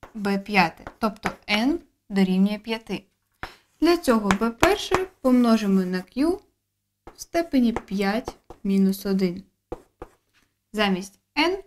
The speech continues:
підставили п'ять. Тобто Б перше помножене на q в четвертому степені. Підставимо. Замість Б перше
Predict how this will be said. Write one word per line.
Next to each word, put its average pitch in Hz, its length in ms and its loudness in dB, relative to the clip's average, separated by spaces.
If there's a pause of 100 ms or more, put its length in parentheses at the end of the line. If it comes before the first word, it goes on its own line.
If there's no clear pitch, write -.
(140)
підставили 202 600 -4
п'ять. 190 440 -6 (2000)
Тобто 240 300 2
Б 214 160 2
перше 349 380 2
помножене 240 640 2
на 196 100 -6
q 277 300 -4
в 330 60 -6 (160)
четвертому 196 640 -6
степені. 175 540 -10 (1900)
Підставимо. 196 800 2 (320)
Замість 247 460 4
Б 208 160 0
перше 359 520 0